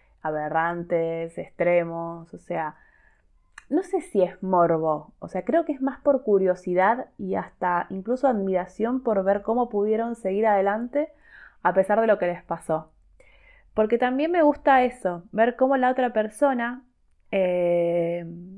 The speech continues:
o sea, ver, eh, qué pensó, cómo lo interpretó, en qué creyó, o sea, todo lo que usó para afrontar esa situación difícil en su vida y seguir adelante.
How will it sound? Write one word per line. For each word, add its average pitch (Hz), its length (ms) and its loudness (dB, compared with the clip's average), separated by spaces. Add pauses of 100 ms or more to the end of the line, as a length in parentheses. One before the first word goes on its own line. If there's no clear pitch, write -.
(300)
o 165 40 -20
sea, 160 320 -4 (880)
ver, 202 560 4 (220)
eh, 165 280 2
qué 185 120 -2
pensó, 202 840 4 (440)
cómo 226 220 2
lo 196 80 4
interpretó, 185 1080 2
en 175 180 -4
qué 208 160 -4
creyó, 202 640 0
o 170 100 -4
sea, 170 420 -4
todo 277 220 4
lo 247 220 4
que 196 160 6
usó 240 800 2
para 185 160 -2
afrontar 190 460 -4
esa 226 180 0
situación 208 480 -4
difícil 214 520 -8
en 185 120 -4
su 175 160 -10
vida 208 200 0
y 202 60 -4
seguir 180 260 -4
adelante. 160 600 -2